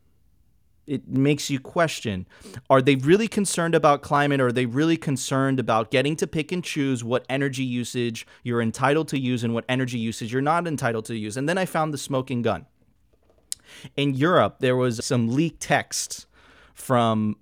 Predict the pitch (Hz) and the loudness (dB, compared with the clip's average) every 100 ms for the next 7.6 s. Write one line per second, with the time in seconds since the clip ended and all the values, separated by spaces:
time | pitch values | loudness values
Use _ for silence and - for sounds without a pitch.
0 | - 139 - - - 123 131 - 156 160 | 0 0 0 -6 -4 0 0 0 -2 -2
1 | - 131 117 - 113 120 113 107 117 - | 0 2 2 -2 -6 -4 -4 -2 -4 -2
2 | 113 110 135 156 170 - 156 - 135 135 | -2 0 0 0 0 -2 -10 -6 -4 -4
3 | - 117 123 - - 123 117 107 101 123 | -6 -6 -6 -6 -10 -4 -2 -2 -2 -6
4 | 131 135 120 110 - 127 196 220 - - | -4 -2 -2 -2 -2 0 0 -6 -14 -20
5 | _ _ - - _ - 135 135 139 147 | _ _ -20 -20 _ -2 2 4 4 4
6 | 135 - 135 156 151 - 120 - 113 - | 2 4 4 4 0 0 -4 -2 -8 -6
7 | 113 - 104 - 101 | -8 -8 -10 -6 -6